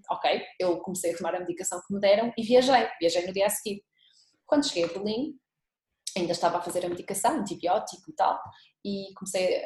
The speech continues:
a minha vida normal e passado dois, três dias os sintomas estavam lá na mesma, febre, só tinha febre, não tinha mais nada. Ainda por cima eu não, nem sequer tinha os sintomas típicos de malária,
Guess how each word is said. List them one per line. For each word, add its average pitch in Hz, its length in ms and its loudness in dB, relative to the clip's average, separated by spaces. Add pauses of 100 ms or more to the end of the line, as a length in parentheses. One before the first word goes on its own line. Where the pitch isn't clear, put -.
(140)
a 165 40 -4
minha 165 180 -2
vida 160 220 -4
normal 202 400 -2 (160)
e 208 100 -6
passado 196 320 2
dois, 180 200 0
três 190 180 -6
dias 185 460 -2
os - 100 -4
sintomas 202 420 -4
estavam 196 300 0
lá 185 100 -2
na 202 60 -6
mesma, 196 280 -8
febre, - 320 0
só 247 140 2
tinha 294 180 2
febre, 151 280 -2 (180)
não 185 80 -8
tinha 202 180 -4
mais 202 200 0
nada. 165 280 -2
Ainda 233 180 2
por - 100 -8
cima 240 160 0
eu 233 80 0
não, 247 80 2 (180)
nem 220 100 -8
sequer 240 240 -4
tinha 214 160 -8
os 214 100 -6
sintomas 202 320 -8
típicos - 340 -10
de 196 80 -8
malária, 185 440 0